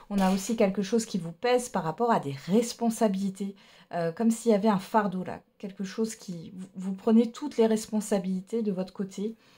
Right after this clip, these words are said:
euh, alors que c'est pas forcément le cas. Ouais. On a les aimants,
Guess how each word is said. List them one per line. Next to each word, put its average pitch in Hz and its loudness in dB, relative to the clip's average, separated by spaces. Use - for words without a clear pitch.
euh, 165 -6
alors 190 -8
que 160 -8
c'est - -20
pas 185 -10
forcément 180 -6
le 170 -6
cas. 185 -8
Ouais. 165 -14
On 202 -6
a 214 -2
les 185 0
aimants, 180 0